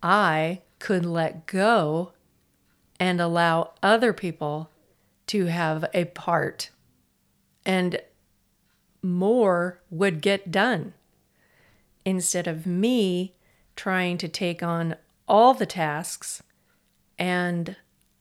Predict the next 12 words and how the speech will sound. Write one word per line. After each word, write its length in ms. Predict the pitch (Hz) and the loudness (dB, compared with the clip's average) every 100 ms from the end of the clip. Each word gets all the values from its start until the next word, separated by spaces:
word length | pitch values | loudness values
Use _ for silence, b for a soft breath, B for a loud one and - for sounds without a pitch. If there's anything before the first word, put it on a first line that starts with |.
| _ - 247 165 165 _ _ | _ -18 -12 -12 -12 _ _
not 340 | - 175 196 240 | -6 0 2 4
allowing 540 | 180 170 165 170 170 | 2 0 0 -2 0
other 220 | 208 220 | 2 2
people 400 | 226 190 170 160 | 0 -2 -2 -4
the 180 | 165 180 | -2 0
opportunity 760 | 170 170 165 180 170 165 165 160 | 0 0 -6 -4 -2 -2 -4 -4
to 180 | - | -4
learn 360 | 170 165 165 165 | -4 -2 -2 -2
and 160 | 160 160 | -2 -2
grow 320 | 160 156 160 | 0 0 0
themselves. 1000 | 160 156 156 - 196 127 147 196 - - _ _ _ _ _ _ _ _ _ _ _ _ _ _ _ _ _ - | -2 -2 -2 0 2 0 -4 -10 -14 -14 _ _ _ _ _ _ _ _ _ _ _ _ _ _ _ _ _ -4
I 640 | 175 170 170 170 185 | 0 0 0 -2 -6